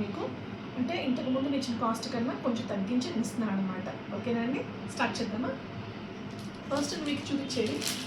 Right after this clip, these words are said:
మీనా కాటన్ అండి. మీకు మీనా బ్రాండ్ గురించి మీరు వినే ఉంటారు. ఎంత పాపులర్ బ్రాండ్, క్వాలిటీ ఎంత బాగుంటుందో మీకు తెలుసు.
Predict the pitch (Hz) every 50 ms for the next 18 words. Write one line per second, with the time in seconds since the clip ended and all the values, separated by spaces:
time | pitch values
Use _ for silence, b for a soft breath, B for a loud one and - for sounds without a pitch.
0 | - - - 269 262 277 285 294 285 285 220 202 202 202 196 196 196 196 233 277
1 | 466 - - - - - - - - - - - - - 269 254 254 247 240 247
2 | 254 277 285 233 240 247 247 247 254 247 254 233 - - 247 214 220 214 226 233
3 | 240 240 226 220 208 214 208 214 262 285 - - - - - - - - - -
4 | - - - - - - - - - - - - - - - - - - - -
5 | - - - - - - - - - - - - 262 240 214 254 220 - 240 220
6 | 214 - 254 226 190 202 220 220 220 220 220 240 277 277 - - 226 208 214 233
7 | 233 - 247 214 214 214 202 196 208 208 214 208 208 233 226 214 196 196 - 202
8 | 202 208 - - -